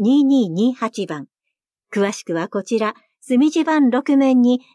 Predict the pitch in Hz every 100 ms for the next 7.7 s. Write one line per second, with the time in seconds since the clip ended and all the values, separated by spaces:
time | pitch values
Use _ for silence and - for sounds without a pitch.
0 | - 202 202 302 339 320 - 320 262 226
1 | 247 233 - 180 175 165 170 170 165 -
2 | 165 147 196 - _ _ _ _ _ _
3 | _ _ _ _ _ _ _ _ _ _
4 | _ _ _ _ - - 339 349 339 311
5 | - 302 262 220 - 190 180 220 302 -
6 | 311 294 262 269 262 233 190 165 160 185
7 | - 196 180 - 185 156